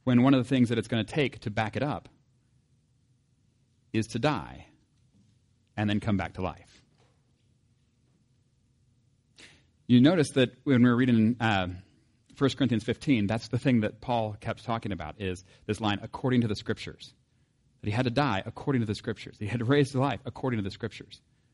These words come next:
In other words, this is part of what that job description entailed. Whoever it was that was gonna fill this role, Scripture had already said, "This is one of the things that means you're gonna have to do. You have to die,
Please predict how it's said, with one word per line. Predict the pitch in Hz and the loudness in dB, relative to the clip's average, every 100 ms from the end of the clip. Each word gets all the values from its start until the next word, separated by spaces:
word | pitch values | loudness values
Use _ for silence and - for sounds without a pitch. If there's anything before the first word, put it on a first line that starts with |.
| _ _ _ _ _ - | _ _ _ _ _ 2
In | 127 | 4
other | 160 139 | 6 4
words, | 110 101 - - - | 4 0 -4 -16 -10
this | 113 113 175 - - | -2 2 2 0 0
is | 139 - | 0 0
part | - 156 160 | -2 0 0
of | 123 | -2
what | 120 127 | -2 -2
that | 131 | -2
job | 117 123 143 | -2 -2 0
description | 127 - 123 117 | -4 -4 -2 0
entailed. | 110 - 165 95 - - _ _ _ | 2 0 -2 -4 -8 -18 _ _ _
Whoever | 123 135 165 175 | 2 4 4 2
it | 143 | 2
was | 160 135 | 2 2
that | |
was | 127 | 2
gonna | 123 | 0
fill | 113 - 151 147 | 0 0 2 2
this | 135 - | 0 2
role, | 139 156 101 95 - _ _ _ _ _ _ _ _ _ _ _ - | 2 4 2 0 -6 _ _ _ _ _ _ _ _ _ _ _ -20
Scripture | - - 170 180 | -8 -6 0 2
had | 156 | 4
already | 156 143 | 4 0
said, | - 165 113 107 107 107 | 0 2 2 -2 -8 -2
"This | 143 156 | 0 0
is | 139 | 0
one | 156 | 2
of | |
the | 139 | 4
things | 139 131 | 2 2
that | 131 | 2
means | 127 123 | 2 2
you're | |
gonna | 123 | 0
have | 120 | -2
to | 113 | -4
do. | 139 87 - _ _ - | -6 -6 -12 _ _ -2
You | 117 | -2
have | 135 | -2
to | 151 | -2
die, | 180 90 82 | -2 -2 -6